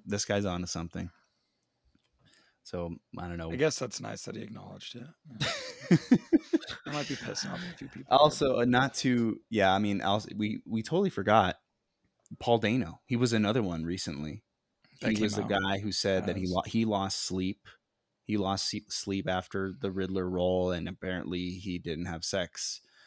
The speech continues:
Speaker 1: So get into the mind of this incel guy.
Speaker 2: Mm-hmm.
Speaker 1: Um, and, you know, that's crazy, though, 'cause he was, like, a slave owner in Twelve Years a Slave, and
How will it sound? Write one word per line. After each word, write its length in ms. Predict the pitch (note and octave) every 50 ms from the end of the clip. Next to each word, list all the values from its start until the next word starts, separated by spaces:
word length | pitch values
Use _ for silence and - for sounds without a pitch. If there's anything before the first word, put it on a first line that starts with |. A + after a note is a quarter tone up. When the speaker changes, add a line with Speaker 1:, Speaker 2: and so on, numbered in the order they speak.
| _ _
Speaker 1:
So 220 | - - A2 F#2+ E2 D#2 - F#2+ A2 A#2+
get 200 | A#2 G#2 F#2+ G2
into 180 | G2 G2 -
the 80 | G2+ G2
mind 380 | F#2+ F#2 F2+ F2+ F2 F2 F2+
of 120 | F#2 F2+ F2+
this 200 | F2+ F2 - -
incel 400 | F#2 F2+ F2 - - F2+ F2+ F2+
guy. 360 | F2+ E2+ E2 E2+ E2+ F2 F2 _ _ - - - -
Speaker 2:
Mm-hmm. 320 | A#2 A2+ G#2+ A2 A2 -
Speaker 1:
Um, 440 | F#2 F2+ F2 E2 E2 E2 D#2+ - - - _ _ _ _ _ _ _ _ _ _ _ _ - - - - _ -
and, 380 | G2 E2+ E2+ E2 E2+ F2 F2
you 100 | F#2+ F#2
know, 280 | F2+ - - C3+ C3+ - _ _ _ _ _ _ _ _ _ _ _ _ _ _ _ _
that's 200 | - A#2 A#2 -
crazy, 360 | - - C#3+ D#3+ F#3 C#3+ G2
though, 140 | E2+ E2 D2+ E2
'cause 180 | - E2+ -
he 100 | - G#2
was, 220 | G#2 A2+ A2+ G#2 A2
like, 100 | G#2+ G2+
a 80 | G#2
slave 340 | G2 - - G2+ G#2 A#2+ G#2+
owner 280 | F#2 D#2+ D#2+ D#2 D#2+ D#2
in 80 | D#2+
Twelve 220 | - - E2+ F2 F2+
Years 160 | F2+ F2 E2+
a 80 | E2+ E2
Slave, 340 | - - G2+ G#2 F#2 - -
and 220 | E2+ - D#2+ -